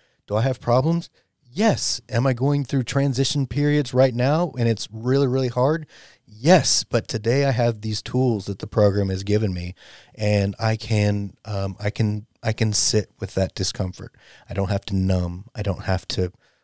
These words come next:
"Well, I'll just smoke a little weed at, you know, after everybody goes to sleep, and I'll be able to kinda go to sleep and, and, you know, I'll be able to decompress. I just need to be able to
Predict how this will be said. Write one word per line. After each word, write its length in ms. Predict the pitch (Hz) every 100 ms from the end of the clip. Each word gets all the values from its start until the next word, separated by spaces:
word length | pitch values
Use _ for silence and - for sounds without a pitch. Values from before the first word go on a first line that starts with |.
| _
"Well, 140 | 101 104
I'll 120 | 107
just 380 | 117 113 - -
smoke 300 | - 117 107
a 20 |
little 220 | 104 98
weed 300 | 98 98 98
at, 100 | 95 - _
you 140 | 101
know, 160 | 95 87
after 260 | 98 104 95
everybody 260 | 101 98
goes 180 | 98 92
to 60 | 104
sleep, 420 | - 101 92 -
and 180 | 87 85 _ _ _ _ _ _ -
I'll 80 | 113
be 100 | 123
able 120 | 117
to 60 | 110
kinda 200 | 123 120
go 120 | 127
to 80 | 117
sleep 420 | - 110 107 110
and, 180 | 101 95
and, 300 | 107 101 101 - - - - -
you 160 | - 117
know, 220 | 107 101 -
I'll 80 | -
be 120 | 107
able 120 | 107
to 140 | 101 - - - - -
decompress. 600 | 165 139 - 117 98 -
I 60 |
just 200 | 101 127
need 220 | 120 120 104
to 100 | 104
be 200 | - 120
able 180 | 104
to 40 | 90